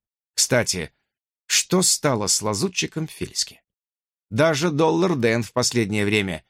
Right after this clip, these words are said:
не мог его унюхать. Сейчас он вынюхивал грязного человека.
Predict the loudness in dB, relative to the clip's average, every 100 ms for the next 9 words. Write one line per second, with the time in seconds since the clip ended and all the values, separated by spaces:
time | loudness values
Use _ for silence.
0 | _ 0 2 2 0 -2 -2 0 0 -2
1 | -6 -8 -8 -8 _ _ _ _ -4 -2
2 | 2 2 2 2 0 -2 _ _ -2 0
3 | 2 2 4 4 2 2 2 2 0 _
4 | _ -8 0 2 4 2 0 0 2 0
5 | 2 2 0 -2 -14